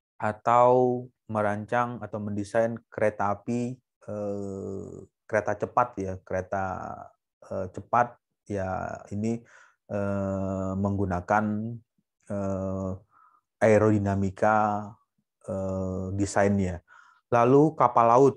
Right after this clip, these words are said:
kapal laut atau kapal, eh, selam juga berhubungan dengan fluid mekanik.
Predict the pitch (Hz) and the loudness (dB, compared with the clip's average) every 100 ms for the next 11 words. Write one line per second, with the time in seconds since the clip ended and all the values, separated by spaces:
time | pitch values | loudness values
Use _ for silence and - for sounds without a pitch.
0 | _ - 110 113 113 117 131 143 143 - | _ -2 0 2 2 2 2 0 -2 -14
1 | 107 110 110 104 110 110 107 107 104 104 | -10 -10 -8 -6 -4 -4 -2 -4 -6 -6
2 | 104 104 104 101 98 92 95 - - 101 | -6 -6 -6 -6 -6 -8 -10 -14 -10 -8
3 | 101 98 - 117 131 143 143 147 151 _ | -8 -8 0 4 4 2 -6 -10 -14 _
4 | _ _ - 104 101 113 113 110 101 101 | _ _ -14 -8 0 0 0 -6 -12 -10
5 | 110 107 101 98 95 98 98 98 95 - | -8 -8 -6 -8 -8 -8 -10 -12 -14 -6
6 | 107 - 101 101 98 131 147 | -8 -6 -10 -8 -6 -6 -8